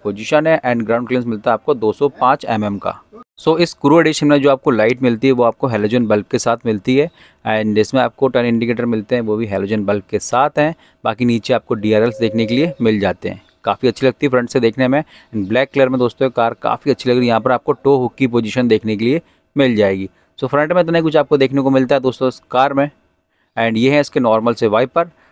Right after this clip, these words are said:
बाकी इसमें आपको ऑटो रेन सेंसिंग वाइपर कंपनी ऑफर नहीं करती। So, overall देख लीजिए आपके सामने रूफ की बात करें, आपको ब्लैक कलर की रूफ वर्किंग आपको रूफ रेल्स देखने को मिलती हैं and सनरूफ आपको इस वेरिएंट में देखने के लिए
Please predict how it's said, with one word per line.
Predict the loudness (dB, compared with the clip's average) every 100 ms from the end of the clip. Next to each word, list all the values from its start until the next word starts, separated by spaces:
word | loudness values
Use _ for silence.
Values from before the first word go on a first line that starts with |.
| _
बाकी | -6 -2 0
इसमें | 0 0
आपको | 0 2 2
ऑटो | 2
रेन | 0 0
सेंसिंग | -2 -4 -2
वाइपर | 0 -2
कंपनी | -4 -6 -4 -4
ऑफर | -4 -2 -4
नहीं | -2 -4 -4
करती। | -6 -6 -14 -14 _ _ _ _ 0
So, | 2
overall | 2 2 2
देख | 2 0
लीजिए | 0 2
आपके | 0 -2
सामने | -2 0 2 0
रूफ | 2 0 0
की | 0
बात | 0 0
करें, | 0
आपको | 0 0 -2
ब्लैक | 0 0
कलर | 2 0
की | 2
रूफ | 0 0 -2 -4
वर्किंग | -2 0 0
आपको | -2 -2 -2
रूफ | -2 0
रेल्स | -2 -2
देखने | -2 0
को |
मिलती | 0 0 0
हैं | -2 -2 _ _ -8
and | -6 -2
सनरूफ | -2 0 0
आपको | -2 0 0
इस | 2
वेरिएंट | 0 0 0
में | -2
देखने | -2 -4 -2
के |
लिए | -2 -2